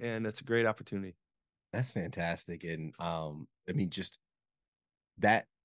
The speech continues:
Speaker 2: example, that story right there that you told us, I mean, I can only imagine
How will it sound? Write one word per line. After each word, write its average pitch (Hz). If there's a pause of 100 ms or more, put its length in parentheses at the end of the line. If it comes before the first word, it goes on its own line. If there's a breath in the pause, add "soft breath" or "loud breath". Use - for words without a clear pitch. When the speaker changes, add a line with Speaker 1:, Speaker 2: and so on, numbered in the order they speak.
(260)
Speaker 2:
example, 92
that 85
story 85
right 80
there 80
that 78
you 80
told 82
us, 82
I 90
mean, 82
I 82
can 87
only 78
imagine 80